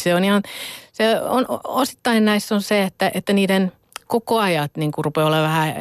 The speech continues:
ö, vanhempia ihmisiä ja ei ole siellä aina väijymässä. Ja, ja sitten ne on s-, sivuteillä, että, että niiden löytäminen vaatii aikansa, mutta, mutta niissä on semmoinen, niinku, takana semmoinen halu kertoa isompi tarina.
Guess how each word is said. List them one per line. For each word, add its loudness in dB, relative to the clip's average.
ö, -4
vanhempia 0
ihmisiä 0
ja 0
ei 0
ole -2
siellä -4
aina 0
väijymässä. 0
Ja, 0
ja 0
sitten 0
ne 4
on 2
s-, -8
sivuteillä, 0
että, -4
että -6
niiden -2
löytäminen 0
vaatii -2
aikansa, 0
mutta, -2
mutta -2
niissä 2
on 2
semmoinen, 0
niinku, -4
takana 0
semmoinen 2
halu 0
kertoa 0
isompi -2
tarina. -2